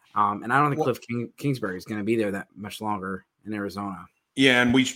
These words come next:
Speaker 2: we should have seen something like this coming, right? When a team puts a study piece in your contract,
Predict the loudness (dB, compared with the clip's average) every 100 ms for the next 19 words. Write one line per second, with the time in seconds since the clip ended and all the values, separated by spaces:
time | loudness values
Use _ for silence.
0 | 0 2 4 4 4 4 2 2 2 2
1 | 0 -2 -2 -2 2 2 2 0 -2 -2
2 | -4 -4 -2 -2 -2 2 2 0 -4 -2
3 | 0 -2 -2 -2 0 0 -4 -4 -2 0
4 | -2 -6 -6 -4 -2 -2 2 2 2 0
5 | -2 -8 -6 -4 -2 -2 -2 -14 _ _
6 | 0 2 4 0 0 0 0 0 -4 -6
7 | -6 -10 -16